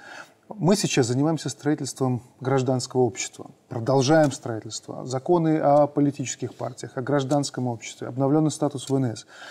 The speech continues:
Вот как нам так строить наше гражданское общество, чтобы через некоторое время оно не превратилось в место разрыва, куда вот как на Украине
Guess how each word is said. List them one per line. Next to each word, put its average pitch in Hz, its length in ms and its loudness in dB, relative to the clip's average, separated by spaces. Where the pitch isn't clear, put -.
Вот 143 160 0
как 226 240 4
нам 185 280 6
так 151 260 2
строить 165 600 4
наше 123 240 -4
гражданское 139 680 0
общество, 202 380 -2
чтобы 131 240 -4
через 160 300 0
некоторое 151 400 0
время 190 400 2
оно 156 280 4
не 220 100 6
превратилось 180 600 6
в - 20 -4
место 175 320 -2
разрыва, 151 420 2
куда 156 300 4
вот 151 120 4
как 175 220 4
на 156 140 4
Украине 170 540 4